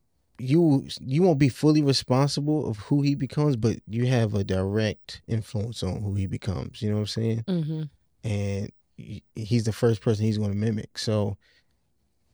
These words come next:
Speaker 1: it's more so you now gotta start doing some, some,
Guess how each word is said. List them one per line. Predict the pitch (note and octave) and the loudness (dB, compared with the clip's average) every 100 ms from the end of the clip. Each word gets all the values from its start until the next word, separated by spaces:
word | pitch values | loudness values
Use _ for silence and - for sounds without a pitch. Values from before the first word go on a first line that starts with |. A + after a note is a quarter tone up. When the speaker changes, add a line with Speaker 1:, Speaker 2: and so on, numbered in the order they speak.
| _ | _
Speaker 1:
it's | - A2+ - | -4 -2 0
more | A2+ B2 | 2 2
so | - A2+ | 2 0
you | G#2+ A2 | 0 0
now | G#2+ A#2 A2 | 0 0 0
gotta | G#2 G2 F#2+ | 0 0 -2
start | - - G#2 G2 | -4 -4 -4 -4
doing | F#2+ G2+ G2 | -4 -4 -4
some, | - F#2+ F2+ - _ | -6 -6 -8 -10 _
some, | - - G2 | -14 -10 -10